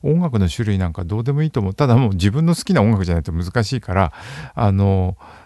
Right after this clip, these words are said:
どうしたってノイズ、アバンギャルド系、即興演奏系になるけどね。だけど、例えば盆踊りでも本当は交流したいんだよね。マレーシアが実は盆踊りの最大の、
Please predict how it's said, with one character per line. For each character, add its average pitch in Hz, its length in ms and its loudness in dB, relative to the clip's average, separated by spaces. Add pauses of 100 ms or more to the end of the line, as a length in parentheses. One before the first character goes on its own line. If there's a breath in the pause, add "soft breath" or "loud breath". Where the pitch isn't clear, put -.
(120)
ど 170 380 -6
う 123 60 2
し - 60 -8
た 170 80 0
っ 156 60 -2
て - 340 -4
ノ 98 180 2
イ 90 40 2
ズ、 87 120 -2
ア 82 60 -2
バ 87 160 -2
ン 87 60 0
ギ 90 100 -2
ャ - 20 0
ル 90 60 -2
ド 90 140 -4
系、 95 180 -6
即 - 240 -10
興 104 180 0
演 92 120 2
奏 98 160 -4
系 98 160 -4
に 92 60 -4
な 104 100 0
る 95 80 -4
け 98 80 -6
ど 85 120 -6
ね。 92 220 -2 (420 loud breath)
だ 135 160 -2
け 123 80 0
ど、 101 100 0
例 101 40 -6 (400)
え 131 40 -2
ば 104 100 0
盆 95 260 -2
踊 190 180 2
り 123 40 0
で 98 80 0
も 85 100 2
本 95 160 0
当 110 80 0
は 101 80 0
交 113 220 -2
流 120 100 0
し 107 80 -6
た 117 140 -2
い 104 40 0
ん 101 40 -2
だ 90 100 -6
よ 78 60 -12
ね。 87 420 -4 (640 loud breath)
マ 92 160 0
レ 151 140 6
ー 180 40 4
シ 170 160 -2
ア 90 60 0
が 85 120 0
実 87 300 -4
は 90 160 -4 (160)
盆 113 260 -2
踊 123 240 2
り 82 60 -2
の 87 80 -2
最 92 260 0
大 131 220 2
の、 131 240 2